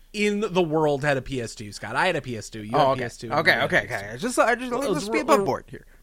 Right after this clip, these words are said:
Speaker 1: but ever since then, you've had an Xbox.
Speaker 2: Right. Correct.
Speaker 1: But it always felt like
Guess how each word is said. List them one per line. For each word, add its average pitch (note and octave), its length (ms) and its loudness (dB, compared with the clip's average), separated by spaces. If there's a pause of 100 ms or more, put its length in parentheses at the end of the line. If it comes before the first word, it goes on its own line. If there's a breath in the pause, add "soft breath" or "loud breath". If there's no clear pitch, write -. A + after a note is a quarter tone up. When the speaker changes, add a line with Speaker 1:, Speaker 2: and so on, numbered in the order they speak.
(140)
Speaker 1:
but G3+ 120 6
ever B3 160 4
since E3+ 280 -4
then, G#2 280 -8 (500 soft breath)
you've D3+ 180 -4
had C#3+ 160 -2
an A#2+ 100 -6
Xbox. C#3 60 0
Speaker 2:
Right. - 360 0 (680)
Correct. - 480 -8 (180)
Speaker 1:
But A#3+ 120 0
it A3 140 -6
always D4+ 340 2
felt - 420 2
like A2+ 380 -6